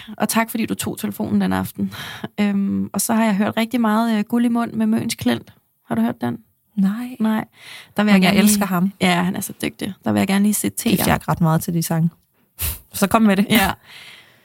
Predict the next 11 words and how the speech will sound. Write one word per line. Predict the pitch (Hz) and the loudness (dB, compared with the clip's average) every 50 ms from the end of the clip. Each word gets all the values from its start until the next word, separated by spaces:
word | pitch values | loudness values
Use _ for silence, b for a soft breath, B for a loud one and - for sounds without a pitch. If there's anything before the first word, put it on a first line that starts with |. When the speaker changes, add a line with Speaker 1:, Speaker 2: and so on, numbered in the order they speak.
| B B B B - | B B B B 2
Speaker 1:
"Du | 226 | 2
forærer | 214 - 233 220 - - 240 247 - - 254 | 2 2 0 0 2 2 0 2 2 0 0
mig | 247 233 220 - | 0 0 0 0
din | 214 202 190 | 0 0 0
fremtid. | - - 196 196 214 220 - - 262 240 - - 190 - _ _ _ _ _ _ - | 0 0 2 2 2 0 -2 -2 -2 -2 -2 -4 -10 -16 _ _ _ _ _ _ 0
Det | 208 | 2
er | 190 | 2
ikke | 185 190 - 208 | 2 2 2 2
nok | 196 185 208 - - | 2 2 2 0 -4
for | - - 196 185 | -4 0 0 0
mig. | 185 196 202 | 0 0 -4